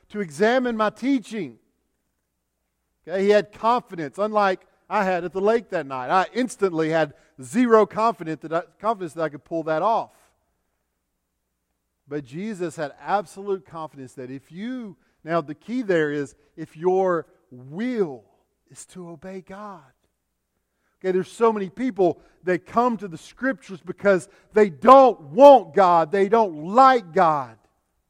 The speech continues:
And they want to s-, prove, try to find proof in this book that he doesn't exist, or that he's not who he says he is. And, and many,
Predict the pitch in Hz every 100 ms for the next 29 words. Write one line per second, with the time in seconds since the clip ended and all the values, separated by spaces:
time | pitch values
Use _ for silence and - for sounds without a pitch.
0 | _ _ _ _ _ _ _ _ _ _
1 | _ _ _ _ 175 202 220 226 190 -
2 | - - - 226 269 294 262 226 170 127
3 | _ _ _ 240 202 - _ 233 240 220
4 | 196 160 151 - 240 240 220 - 190 180
5 | - 170 202 190 196 202 196 147 262 254
6 | 180 190 175 143 139 139 104 _ _ _
7 | _ _ - 185 208 190 139 196 240 247
8 | 214 185 175 175 175 160 185 233 214 -
9 | _ _ - 180 180 180 185 175 196 240
10 | 240 214